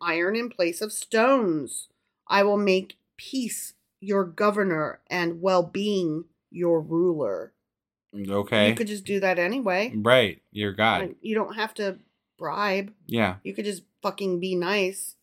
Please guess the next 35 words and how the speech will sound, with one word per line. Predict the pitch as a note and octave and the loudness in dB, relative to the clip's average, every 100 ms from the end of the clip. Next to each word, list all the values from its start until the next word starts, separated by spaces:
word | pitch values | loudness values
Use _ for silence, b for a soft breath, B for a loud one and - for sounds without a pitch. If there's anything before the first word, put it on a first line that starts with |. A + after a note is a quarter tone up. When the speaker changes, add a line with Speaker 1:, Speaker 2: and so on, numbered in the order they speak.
| - | -6
Speaker 2:
Yep. | A#2 A#2 _ _ b b b - | -6 -6 _ _ b b b 4
Speaker 1:
"No | A#3 D4+ E4+ | 10 12 10
longer | D#4 D#4 E4 D#4+ D4 | 10 8 8 8 8
will | C4 B3+ B3 | 8 8 8
violence | A#3 A#3 B3+ B3+ A#3+ C4 | 8 8 8 4 2 0
be | A3 G#3+ | 0 0
heard | A#3 A#3 A#3 | 4 6 8
in | A3+ G#3 | 6 4
your | G3+ G3 | 4 4
land, | F#3+ G#3 F#3+ E3 D#3 b b | 4 2 2 -2 -6 b b
nor | A3 A3 A3 | 0 6 8
ruin | G#3 G#3+ B3+ B3+ G3 D3 - | 8 4 4 6 6 4 -2
or | - G3+ | 0 2
destruction | G3+ - - A3 G#3+ G#3 F3+ | 2 -2 0 0 2 -2 0
within | F3 F3 G3 G3+ | 0 0 0 2
your | G3 F#3 | 2 2
borders." | E3+ F3+ F3 D3 B2+ - - _ _ _ _ _ _ _ | 2 4 4 4 0 -6 -18 _ _ _ _ _ _ _
You're | G#3 F#3+ | -16 -10
the | G3 | -8
one | F#3+ F#3 | -6 -8
that | F3+ | -12
fucking | - F3+ F3+ F#3 E3+ | -10 -10 -6 -4 -2
brought | E3 E3+ E3+ E3+ | -2 0 2 2
it. | E3 D#3+ - - | 2 -2 -4 -4
Speaker 2:
Mm, | A#2 | 0
yeah. | G#2+ G2+ F#2+ F2+ - - | 2 2 0 -4 -10 -4
Speaker 1:
Ugh. | G#3+ C4 G3 G3+ G3 F3+ - _ _ _ _ | 4 8 10 10 10 6 2 _ _ _ _
But | - | 8
Speaker 2:
Or, | D#3+ | 10
Speaker 1:
you | E3+ E3+ | 12 12
Speaker 2:
or | D3+ | 12
you | C#3 A#2+ | 8 4
allowed | G#2+ G#2+ F#2+ | 6 6 4
it. | D2+ - - | 0 -12 0
Speaker 1:
Yeah. | A3 C3+ | 2 2